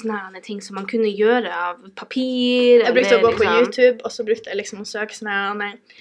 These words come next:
Speaker 2: "What to do when you're bored?"
Speaker 1: Ja.
Speaker 2: Og så kom det opp sånn her, "Ten things to do when you're feeling
Speaker 1: Ja.
Speaker 2: bored at home."
Speaker 1: Mhm.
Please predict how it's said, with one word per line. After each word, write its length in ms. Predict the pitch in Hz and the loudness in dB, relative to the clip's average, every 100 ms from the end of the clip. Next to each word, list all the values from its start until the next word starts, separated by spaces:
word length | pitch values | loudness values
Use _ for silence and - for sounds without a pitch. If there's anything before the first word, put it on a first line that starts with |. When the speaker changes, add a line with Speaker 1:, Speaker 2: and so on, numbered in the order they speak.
| - - | -20 -10
Speaker 2:
"What 260 | 247 330 330 | -6 -6 -6
to 100 | 277 | -8
do 320 | 240 254 254 | -6 -6 -4
when 260 | 240 240 247 | 0 0 0
you're 220 | 254 254 | 0 0
bored?" 440 | 254 247 208 214 220 | 4 4 4 0 2
Speaker 1:
Ja. 120 | 214 | 2
Speaker 2:
Og 60 | |
så 120 | 196 262 | 2 2
kom 180 | 247 240 | 2 4
det 60 | 240 | 2
opp 40 | |
sånn 240 | - 233 214 | -2 -6 -6
her, 60 | 220 | -8
"Ten 260 | - 320 294 | -8 -8 -8
things 320 | 302 294 294 | -10 -8 -10
to 100 | - | -6
do 320 | 254 285 269 262 | -2 -2 0 -2
when 240 | 262 254 | -2 0
you're 160 | 240 247 | 0 0
feeling 380 | 254 247 247 | 0 2 4
Speaker 1:
Ja. 40 | 240 | 4
Speaker 2:
bored 240 | 240 240 | 4 4
at 120 | 240 | 0
home." 200 | 240 214 | -2 -2
Speaker 1:
Mhm. 300 | 226 202 202 | -2 -4 -8